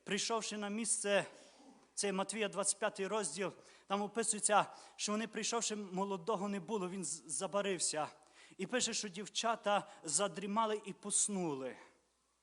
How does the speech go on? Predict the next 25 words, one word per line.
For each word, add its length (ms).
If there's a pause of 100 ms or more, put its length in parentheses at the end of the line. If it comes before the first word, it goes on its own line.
(800)
Сон 420
напав 380
на 100
дівчат. 580 (720)
І 120
опівночі, 680
може, 220
вони 140
добре 240
бачили 380
сни 420
якісь, 460 (280)
добре 320
спали, 640 (960)
але 220
опівночі 640
почули 440
крик, 360
цей 220
голос: 600 (200)
"Молодий 560
іде". 440 (720)
Ті 140
дівчата 400
пробудилися, 960